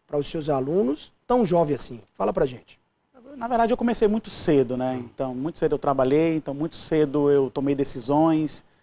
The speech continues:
Speaker 2: muito cedo eu, é, aceitei alguns desafios.
Speaker 1: Sim.
Speaker 2: Isso fez com que, em pouco tempo, eu consegui fazer diversos cursos e chegar no cargo que eu exerço hoje, né?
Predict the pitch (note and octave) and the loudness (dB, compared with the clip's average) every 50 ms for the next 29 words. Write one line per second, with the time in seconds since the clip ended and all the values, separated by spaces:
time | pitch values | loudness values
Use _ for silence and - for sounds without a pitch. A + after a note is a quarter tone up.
0 | _ _ _ _ _ _ - D3+ D#3 C#3+ - C#3 - - D#3+ D#3 D3+ C#3+ C3+ D3 | _ _ _ _ _ _ -10 -8 -8 -8 -8 -10 -6 -2 2 2 2 4 4 4
1 | D3+ D3+ D3+ D3+ D3+ D3 C#3+ C3+ B2 - _ _ _ _ _ _ - D#3 D3 C#3 | 6 6 8 8 8 6 4 2 0 -6 _ _ _ _ _ _ -6 -2 0 0
2 | C3+ C3+ C3+ C3 C3 B2+ B2+ B2+ B2 B2+ A#2+ A#2+ _ _ _ _ - D3 C#3+ - | 2 2 4 4 4 4 2 2 2 0 -2 -6 _ _ _ _ -4 -2 0 0
3 | D#3+ - - D3+ C#3 B2+ D3+ C#3 A#2+ C#3 C3 - - - F3+ F3 E3+ E3+ E3 D#3 | 0 2 2 2 2 2 0 0 0 0 0 -2 -2 -4 -2 -2 -2 -2 -4 -6
4 | - - - - B2 A#2+ A#2 C#3 C#3+ _ - D#3 D#3 - - - G3 F#3 - G3+ | -8 -8 -8 -10 -14 -16 -18 -20 -20 _ -12 -12 -10 -8 -4 -2 -2 -2 -2 -6
5 | G3 - - F#3 F3+ F3+ F3 E3+ D#3+ - - F3 E3+ - - - - - G3 F#3 | -6 0 2 2 4 4 2 0 0 0 2 0 0 0 0 -6 -2 0 0 0
6 | F#3+ F#3 G#3+ G3 - - - - - - F3 F#3+ F#3+ - - E3+ C#3+ E3 E3+ D3+ | 0 -2 -4 -4 -6 -6 -12 -12 -12 -10 -8 -8 -6 -6 -6 -4 -4 -4 -4 -4
7 | D3+ C3+ D#3 E3+ F3 - F3 - - - - E3 F3 E3+ - F3 E3 - - _ | -2 0 0 0 0 0 -6 -12 -12 -8 -4 -2 -2 -2 -4 -6 -12 -12 -14 _
8 | _ _ _ _ _ _ _ _ _ _ - D#3+ E3 E3 E3 E3+ E3+ E3+ F3 E3+ | _ _ _ _ _ _ _ _ _ _ -10 -6 -4 -2 0 0 2 2 2 2
9 | F3 E3+ E3+ E3+ E3+ E3 - _ _ _ - - - F#3 D#3 D#3+ E3 E3+ - - | 2 2 2 2 0 -2 -4 _ _ _ -8 -2 -2 0 2 2 0 0 0 0
10 | D#3+ D#3 - - E3+ E3 C#3+ A#2+ D3+ C#3+ - - E3 C#3+ C3+ B2 A#2 - - - | -2 -2 -2 -4 -2 -2 -2 0 -2 -2 0 0 2 2 2 2 0 -4 -8 -10
11 | - C3+ C#3+ C#3+ D3 C#3 D3 | -12 -18 -16 -14 -14 -12 -14